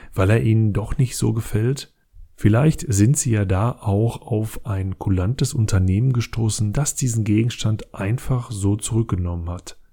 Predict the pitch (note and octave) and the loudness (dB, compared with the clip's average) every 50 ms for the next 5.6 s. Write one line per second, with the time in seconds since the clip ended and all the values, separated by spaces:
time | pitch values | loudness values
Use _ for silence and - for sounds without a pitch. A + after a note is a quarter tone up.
0 | _ - - G2 F#2 F#2+ F#2+ F#2+ F#2 F#2 G#2+ B2+ D3+ F#3 G#3 - - - - - | _ -6 -4 -4 -4 -2 -2 0 2 4 6 8 8 6 6 4 -2 -20 -20 -20
1 | - - - C3+ A2 F#2 F2 E2+ - - - _ - - G2+ F#2+ G2 C#3+ E3+ C3+ | -20 -12 -6 -4 -2 -2 -2 -2 -4 -8 -12 _ -10 -4 -2 2 4 6 6 6
2 | G#2+ - - - - G2 F#2 F#2+ F#2 F2+ F#2 F2+ F2 - C3 C#3+ C#3 - - - | 4 2 0 -2 0 0 0 0 0 0 -2 -2 0 0 0 0 0 -4 -10 -20
3 | - - - - - _ _ - F#2 - - - E2+ F#2 - - B2+ B2+ B2 - | -20 -20 -20 -20 -20 _ _ -6 -6 -4 -4 -4 -4 -4 -2 2 2 2 2 0
4 | - _ _ - - G2 F#2+ G#2+ C3 C#3 C3+ B2 A#2 C#3+ D#3+ - - - - - | -6 _ _ -8 -4 -2 2 4 4 6 6 6 6 4 2 2 -2 -4 -4 -2
5 | C3 A2 F2+ F2 - - B2 C3 C3+ - - - | -2 -2 -2 -2 -4 -6 -6 -6 -6 -8 -12 -18